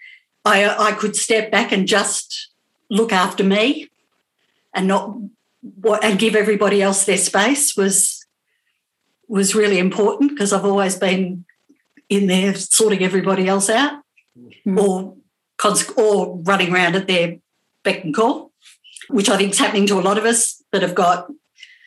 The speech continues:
Speaker 1: teenagers or young adult children and ageing parents as well. You're sort of stuck in the middle.
Speaker 2: Mm.
Speaker 1: And, um, that's been a really good feeling to be able to really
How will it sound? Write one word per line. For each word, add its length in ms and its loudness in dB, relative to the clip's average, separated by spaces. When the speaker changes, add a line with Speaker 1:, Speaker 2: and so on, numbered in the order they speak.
Speaker 1:
teenagers 480 2
or 100 0
young 200 0
adult 300 -2
children 400 0
and 340 -2
ageing 320 0
parents 480 0
as 140 -6
well. 320 -6
You're 120 -2
sort 220 0
of 180 -4
stuck 360 0
in 100 0
the 60 2
middle. 320 0
Speaker 2:
Mm. 280 -16
Speaker 1:
And, 440 2
um, 480 0
that's 220 0
been 300 2
a 300 -2
really 420 0
good 240 0
feeling 480 -2
to 100 -4
be 120 0
able 200 2
to 100 2
really 460 -2